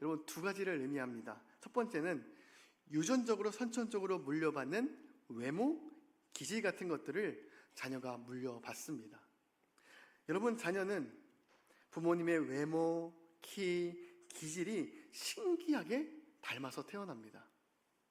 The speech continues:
여러분, 저의 손과 발을 보면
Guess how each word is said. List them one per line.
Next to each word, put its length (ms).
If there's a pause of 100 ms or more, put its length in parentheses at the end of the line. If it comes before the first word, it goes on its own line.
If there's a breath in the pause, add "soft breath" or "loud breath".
(720 loud breath)
여러분, 240
저의 300
손과 340
발을 300
보면 440